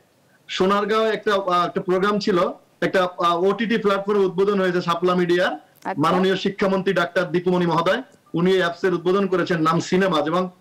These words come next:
Speaker 1: শাপলা মিডিয়ার কর্ণধার, আহ, সেলিম চেয়ারম্যান, যিনি একাধারে একশো সিনেমা করার ঘোষণা দিয়ে ইতিমধ্যে বাইশটি, আহ, বা, শেষ করে ফেলেছেন, তিনি এই অ্যাপসের, আহ, প্রধান মালিক। এবং, আহ, সবচেয়ে মজার বিষয়, টুঙ্গিপাড়ার মিয়া ভাই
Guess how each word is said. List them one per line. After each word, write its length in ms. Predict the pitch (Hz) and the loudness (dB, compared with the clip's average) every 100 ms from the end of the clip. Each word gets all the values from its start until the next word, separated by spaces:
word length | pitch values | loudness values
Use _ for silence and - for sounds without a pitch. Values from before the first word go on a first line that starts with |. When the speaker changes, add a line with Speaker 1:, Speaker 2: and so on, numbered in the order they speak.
| - _ _ _ _ - | -20 _ _ _ _ -12
Speaker 1:
শাপলা 440 | - 170 175 202 202 | -2 0 0 0 0
মিডিয়ার 300 | 196 202 190 | 2 0 0
কর্ণধার, 480 | 175 185 170 160 - _ _ - - | 0 0 0 -2 -4 _ _ -20 -6
আহ, 420 | 147 160 165 165 | -2 0 2 0
সেলিম 380 | - 190 202 208 | 0 0 0 0
চেয়ারম্যান, 380 | 202 175 165 160 | -2 -2 -2 -2
যিনি 240 | 165 185 | 0 0
একাধারে 400 | 180 175 180 190 | 0 0 0 0
একশো 400 | 180 180 - 220 | 0 -2 -2 -4
সিনেমা 480 | 214 190 185 185 180 | -2 0 0 0 0
করার 260 | 180 170 165 | -2 -2 -2
ঘোষণা 320 | 151 185 180 | -2 0 0
দিয়ে 140 | 185 | 0
ইতিমধ্যে 320 | 175 175 170 | 0 -2 -2
বাইশটি, 520 | 160 160 156 - 185 175 - _ _ _ _ | 0 0 -2 -2 -2 -2 -8 _ _ _ _
আহ, 380 | 156 160 160 151 | -2 0 0 -2
বা, 260 | 147 160 156 | 0 0 0
শেষ 220 | 202 202 | -2 -2
করে 160 | 220 180 | 0 -2
ফেলেছেন, 420 | 170 156 196 254 - _ _ | -2 -2 -2 -6 -8 _ _
তিনি 260 | 214 214 226 | 0 2 2
এই 140 | 214 | 2
অ্যাপসের, 400 | 190 - 196 180 175 | 0 -2 -4 -4 -2
আহ, 680 | 175 170 165 160 156 160 160 | -2 0 0 -2 -2 0 0
প্রধান 340 | 165 151 165 | 0 0 0
মালিক। 340 | 156 143 196 220 | 2 2 0 0
এবং, 240 | 208 202 202 - - | 0 -2 -4 -14 -6
আহ, 120 | 156 | -2
সবচেয়ে 360 | 156 190 233 196 | -2 -2 -2 0
মজার 280 | 180 190 | 0 0
বিষয়, 240 | 220 214 214 | 0 0 -2
টুঙ্গিপাড়ার 720 | - 226 240 262 240 240 214 | -2 0 2 2 2 0 0
মিয়া 240 | 185 180 | 0 0
ভাই 240 | 151 143 | 0 -2